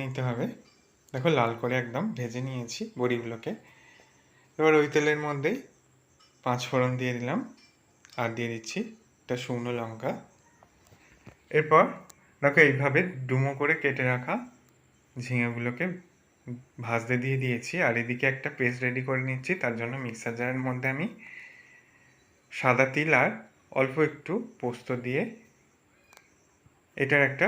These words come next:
পেস্ট বানিয়ে নেব। পেস্টটা বানানোর আগে একটা আমি দিয়ে দিচ্ছি কাঁচা লঙ্কা। দেখো,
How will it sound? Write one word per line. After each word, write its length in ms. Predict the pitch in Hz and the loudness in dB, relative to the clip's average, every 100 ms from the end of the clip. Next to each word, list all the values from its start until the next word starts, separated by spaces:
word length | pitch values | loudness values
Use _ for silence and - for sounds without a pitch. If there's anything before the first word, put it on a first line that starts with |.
| 254 | 2
পেস্ট 200 | 131 113 123 | 0 0 2
বানিয়ে 260 | 123 127 123 | 2 2 0
নেব। 120 | 117 131 247 - _ _ _ _ _ _ | 0 0 -2 -8 _ _ _ _ _ _
পেস্টটা 240 | 147 139 165 | -4 0 4
বানানোর 440 | 156 147 147 147 147 | 6 4 4 2 4
আগে 140 | 139 208 294 - _ 123 | 4 4 -2 -10 _ -6
একটা 200 | 131 156 240 - - | 0 0 0 -4 -4
আমি 140 | 117 135 | -2 0
দিয়ে 140 | 120 113 | 0 0
দিচ্ছি 260 | 113 - 196 240 - _ | -4 -6 -6 -6 -12 _
কাঁচা 260 | - 113 123 113 | -8 -2 0 -2
লঙ্কা। 320 | 110 110 147 - - - _ - | -4 -4 -6 -6 -18 -20 _ -4
দেখো, 160 | 139 | -2